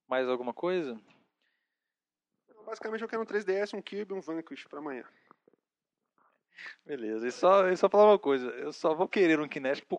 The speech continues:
Speaker 1: causa de Child of Eden, não é por causa do produto, mas é por Child of Eden é imperdível pra mim.
Speaker 2: Quando eu tô falando que eu quero esses jogos é porque eu já tenho o Child of Eden, entendeu?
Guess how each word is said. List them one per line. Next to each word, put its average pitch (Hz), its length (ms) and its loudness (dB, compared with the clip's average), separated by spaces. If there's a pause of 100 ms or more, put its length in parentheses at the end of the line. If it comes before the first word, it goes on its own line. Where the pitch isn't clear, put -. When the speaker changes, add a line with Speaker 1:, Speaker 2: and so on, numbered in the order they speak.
Speaker 1:
causa 180 320 6
de 165 160 -12
Child 143 320 -2
of 120 180 -4
Eden, 113 160 -6
não 120 100 -6
é 117 60 -2
por - 120 -14
causa 147 180 -2
do 135 60 -8
produto, 117 540 -10
mas 110 140 -10
é 120 100 -4
por 127 180 -20
Child 147 260 -4
of 139 160 -2
Eden 147 380 -12
é 143 80 -8
imperdível 120 540 -8
pra - 180 -12
mim. 95 80 -20 (600)
Speaker 2:
Quando 185 140 -14
eu 196 60 -8
tô 196 100 -6
falando 190 140 -6
que 190 80 -8
eu 175 40 -12
quero 180 140 -4
esses 160 140 -6
jogos 165 180 0
é 180 40 -6
porque - 120 -8
eu 175 40 -2
já 185 100 0
tenho 170 200 -6
o 151 40 -6
Child 151 240 -10
of 143 180 -12
Eden, 131 140 -16
entendeu? 160 280 -14